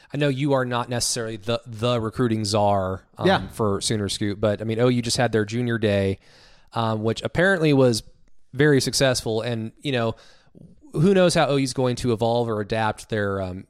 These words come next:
Speaker 1: their, uh, view of the portal. Who knows how the portal is even gonna evolve in terms of how N I L, how the players are viewed. 'Cause, I mean, Joe Castiglione has talked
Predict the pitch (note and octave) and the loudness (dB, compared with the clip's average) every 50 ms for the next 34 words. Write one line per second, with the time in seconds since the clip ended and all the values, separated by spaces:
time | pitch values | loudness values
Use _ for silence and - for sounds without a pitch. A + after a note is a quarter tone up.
0 | _ _ - A#2 G#2+ G#2 G#2+ G#2 G2+ G2 G2 G2 G2 G2 F#2+ G2 A2 A2 A2 A2+ | _ _ -20 -18 -10 -6 -4 -4 -2 -2 -4 -4 -6 -8 -8 -10 -10 -10 -8 -8
1 | A2+ A2+ A2+ A2 G#2+ G#2+ A2 - A2 G#2+ G2+ G2 G2 F#2+ F2 - - - - F#2+ | -6 -6 -8 -8 -8 -8 -8 -6 -4 -4 -4 -4 -6 -8 -12 -16 -16 -14 -14 -10
2 | - A#2+ A2+ A2+ A2+ A2 A2 A2 A2 C#3+ D3+ C#3+ C3+ C3 B2+ B2 A#2+ - B2+ A#2+ | -6 -2 -2 0 0 0 0 0 0 -2 -2 -2 -2 -2 -2 -2 -2 -2 -2 0
3 | A#2 A2 G#2+ G#2 - - - - _ _ _ _ - - - C3+ C3+ B2+ A#2 A#2 | 0 0 0 -2 -4 -8 -16 -20 _ _ _ _ -14 -8 -6 -4 -2 -2 -2 -2
4 | G#2+ A#2+ A#2 A#2 A2+ A2+ G#2+ G#2+ G#2+ A2 A2 G#2 F#2 G#2 G2+ G2+ G2+ G2+ G#2 G#2 | -4 -4 -6 -4 -4 -4 -4 -2 -2 -2 -2 -2 -2 -2 -4 -4 -4 -6 -6 -8
5 | G2+ G2 - - G#2+ G2+ G2+ G2+ G2 F#2 F#2+ G#2 - G#2 G2+ G2 F#2+ F#2+ F2+ - | -8 -10 -8 -8 -8 -6 -6 -8 -8 -8 -8 -8 -8 -6 -6 -6 -6 -8 -8 -12
6 | _ _ _ _ _ _ _ - A2 G2+ G2+ G#2+ A2+ A2 G#2+ G#2+ G#2+ A2 A#2+ B2+ | _ _ _ _ _ _ _ -6 -4 -4 -4 -6 -6 -8 -6 -4 -2 -2 0 0
7 | B2 A#2+ A#2+ A2+ G#2+ A2 G2 F#2+ - - - D3+ D#3 D#3+ D#3 D3+ C#3+ C3+ C#3+ C3 | 0 0 0 -2 -4 -4 -6 -8 -8 -4 0 2 4 4 4 4 4 4 2 0
8 | C3+ C3+ C3 B2 - A#2 A#2+ - C3 A#2+ A2 G#2+ C3+ C#3 C3 - - C3+ B2+ B2 | -2 -4 -6 -6 -6 -10 -10 -8 -6 -4 -2 0 0 -2 -2 -4 -4 -2 0 0
9 | A#2+ A#2+ A#2+ A2+ G#2 - - A2+ A2 G#2 G2+ - - | 2 2 2 0 0 -2 0 0 0 0 -2 -4 -10